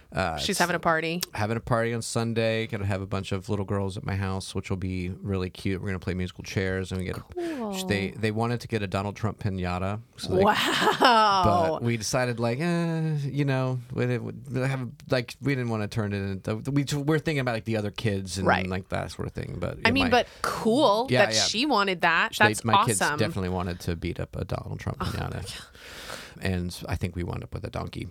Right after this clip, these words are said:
Speaker 1: though, you know. So,
Speaker 2: I mean, yeah, same,
Speaker 1: you know,
Speaker 2: same
Speaker 1: I, yeah, yeah, you
Speaker 2: thing.
Speaker 1: know, six in the one hand. So, uh, we have a cool show today.
Speaker 2: We do. Oh, I love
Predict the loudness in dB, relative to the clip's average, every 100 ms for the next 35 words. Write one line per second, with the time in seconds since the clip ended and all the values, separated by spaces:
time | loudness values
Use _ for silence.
0 | -6 -6 -6 -4 -2 -2 -6 0 2 4
1 | 2 2 0 0 0 -2 0 -2 -4 -2
2 | 0 0 0 0 0 0 0 0 -2 -4
3 | -2 -2 -2 -4 -4 -8 -16 -14 -12 -12
4 | -8 0 2 4 2 0 0 2 0 -2
5 | -4 -2 -2 -2 0 -2 -2 -8 0 0
6 | 2 4 6 6 4 2 2 2 4 4
7 | 2 -2